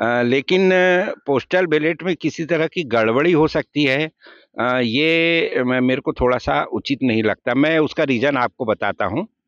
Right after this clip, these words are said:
एक्चुअल में होता क्या है, जब सरकारी अधिकारी कर्मचारी वोट देते हैं तो,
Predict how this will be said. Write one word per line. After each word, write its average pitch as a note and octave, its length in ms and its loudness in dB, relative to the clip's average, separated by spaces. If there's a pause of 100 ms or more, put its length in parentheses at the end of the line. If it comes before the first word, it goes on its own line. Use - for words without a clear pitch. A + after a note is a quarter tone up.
(500)
एक्चुअल F#3 320 0
में F3+ 80 4
होता D#3+ 280 0
क्या D#3+ 200 0
है, E3+ 100 2
जब D#3+ 180 0
सरकारी C#3 460 0
अधिकारी C#3 400 0
कर्मचारी C3 500 0
वोट A#2 260 2
देते G#2+ 280 0
हैं B2 220 -2 (680)
तो, D#3+ 480 4